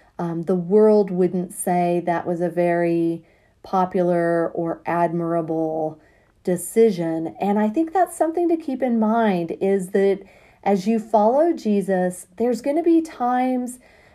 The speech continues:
where it seems like foolishness to the rest of the world. Um, it wouldn't be something that you would post on Instagram and, and have a big announcement about, but there are things that are quiet,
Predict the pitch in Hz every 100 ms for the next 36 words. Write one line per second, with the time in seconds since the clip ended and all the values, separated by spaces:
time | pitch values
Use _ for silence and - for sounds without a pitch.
0 | - 233 226 233 226 - 233 262 277 254
1 | 220 214 214 - 220 226 254 196 - 170
2 | 165 160 - 180 175 165 185 185 190 175
3 | 160 175 175 170 156 156 - - - _
4 | - 180 170 - 196 185 220 214 180 214
5 | 208 220 208 208 202 190 185 180 180 180
6 | - 185 185 185 185 185 185 196 190 202
7 | 196 208 214 226 226 196 180 175 165 160
8 | 160 160 - - _ - 180 175 175 175
9 | 180 - 180 190 196 196 196 190 190 208
10 | 214 - 185 175 170 160 160 - - 185
11 | 202 202 226 220 220 214 208 196 185 -
12 | - 196 185 190 208 175 165